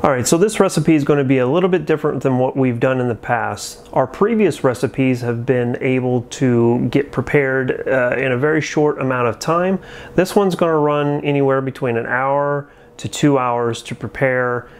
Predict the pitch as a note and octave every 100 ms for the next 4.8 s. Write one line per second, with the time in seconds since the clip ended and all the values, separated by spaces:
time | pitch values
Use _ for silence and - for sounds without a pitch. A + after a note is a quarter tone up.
0 | - A#2 G#2+ - - A#2+ G2 - - -
1 | - - - - - - - - A2+ G3
2 | G3+ - C#3+ C3+ C#3 C3+ C3 A#2+ B2+ B2+
3 | B2+ B2 A#2+ C3+ C3+ C#3 C3 A#2+ - A#2+
4 | B2+ A#2+ - B2+ A2 G#2+ - -